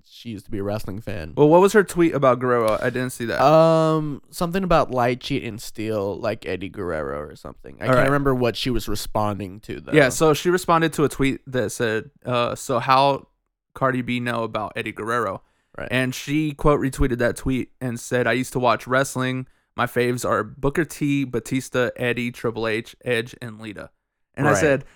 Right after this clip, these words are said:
Speaker 2: "Those are my favorite things to do, too."
Speaker 1: <laughs> Every day.
Speaker 2: Yeah.
Speaker 1: <laughs>
Speaker 2: Um,
Speaker 1: Uh, yeah. Those are also every Hispanic wrestling fan's favorites when,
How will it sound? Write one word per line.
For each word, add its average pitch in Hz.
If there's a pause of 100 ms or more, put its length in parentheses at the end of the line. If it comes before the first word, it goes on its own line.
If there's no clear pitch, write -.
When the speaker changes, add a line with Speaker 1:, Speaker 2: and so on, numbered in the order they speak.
(160)
Speaker 2:
"Those 185
are 202
my 214
favorite 160
things 147
to 175
do, 190
too." 196 (200)
Speaker 1:
<laughs> -
Every 160 (260)
day. 120 (280)
Speaker 2:
Yeah. 135
Speaker 1:
<laughs> -
Speaker 2:
Um, 127
Speaker 1:
Uh, 127 (180)
yeah. 156 (140)
Those 143
are 156
also 160 (580)
every 123
Hispanic 101
wrestling 107
fan's 87
favorites 92
when, 73